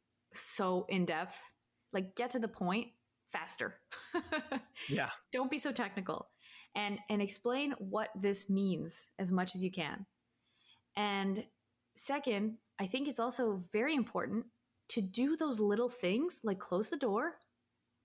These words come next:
Speaker 1: you know, when, when you're having a diagnostic meeting, and don't be interrupted. Like, don't answer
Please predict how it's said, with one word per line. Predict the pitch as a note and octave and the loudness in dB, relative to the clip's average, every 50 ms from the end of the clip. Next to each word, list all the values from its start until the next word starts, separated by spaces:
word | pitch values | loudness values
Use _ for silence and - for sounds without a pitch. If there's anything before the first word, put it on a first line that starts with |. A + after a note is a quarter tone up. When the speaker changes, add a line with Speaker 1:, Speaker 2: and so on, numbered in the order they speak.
| _ _ | _ _
Speaker 1:
you | - G#3+ | 0 0
know, | G3+ G#3 G#3+ A3+ | 2 2 2 2
when, | G#3+ G3+ F#3 G3+ | 2 2 2 2
when | G3 G3 | 2 2
you're | G3 A3 | 2 2
having | F#3+ G3 G#3 G#3+ A3 G#3+ | 2 0 0 2 2 2
a | G#3 | 2
diagnostic | G3 F3+ F#3 F#3+ F#3+ F3+ F#3 F#3 - A3+ A3 - - _ _ | 2 0 0 0 0 0 0 0 -2 -4 -6 -8 -12 _ _
meeting, | G3 F#3+ F3 G#3 A#3+ C4 - _ - - - - - | -2 0 2 2 2 0 -2 _ -14 -18 -16 -8 -2
and | - G3+ F#3+ F3+ | 0 2 2 2
don't | G#3+ F#3+ G#3+ A3 | 2 2 2 2
be | B3+ C4 | 2 2
interrupted. | C4+ B3+ - B3+ A3+ G3+ G3+ - - A3+ A3+ A3+ - _ _ _ _ _ _ _ - | 2 2 2 2 2 2 2 2 2 2 2 0 -4 _ _ _ _ _ _ _ -2
Like, | F#3+ F3 E3+ - - _ _ _ _ _ _ - - - - | 0 0 0 -2 -8 _ _ _ _ _ _ -20 -14 -4 0
don't | G#3 G#3 A#3+ B3+ | 2 2 4 4
answer | C4 C#4 B3+ - D4+ D4 C#4+ C#4+ - | 2 2 0 2 2 2 2 2 0